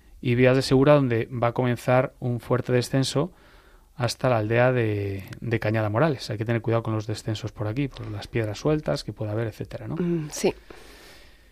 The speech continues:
Speaker 1: Y nada, tras cruzar la carretera, la A trescientos diecinueve, descendemos por, eh, por el paso hasta la misma carretera en, en la curva del río, del río Hornos, que pasa por aquí,
Speaker 2: Ujú.
Speaker 1: junto al cruce de la Platera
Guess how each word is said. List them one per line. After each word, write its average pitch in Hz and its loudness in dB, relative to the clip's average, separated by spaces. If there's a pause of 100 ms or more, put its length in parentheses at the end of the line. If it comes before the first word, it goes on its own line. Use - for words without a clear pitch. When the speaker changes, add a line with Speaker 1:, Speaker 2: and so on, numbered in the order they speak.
(140)
Speaker 1:
Y 147 4
nada, 147 6
tras 143 2
cruzar 143 4
la 147 4
carretera, 143 4
la 131 6
A 127 2
trescientos 135 0
diecinueve, 180 8
descendemos 143 4
por, 147 4
eh, 117 -2 (200)
por 117 8
el 117 6
paso 185 4 (320)
hasta - 0
la 110 4
misma 127 2
carretera 147 6
en, 110 -2
en 117 -2
la 107 -2
curva 127 6
del 131 6
río, 160 8
del 117 -2
río 120 2
Hornos, 135 2 (220)
que - -8
pasa 117 -4
por 131 0
aquí, 208 0 (120)
Speaker 2:
Ujú. 185 4
Speaker 1:
junto 123 6
al 113 6
cruce 131 2
de 127 2
la 120 4
Platera 160 4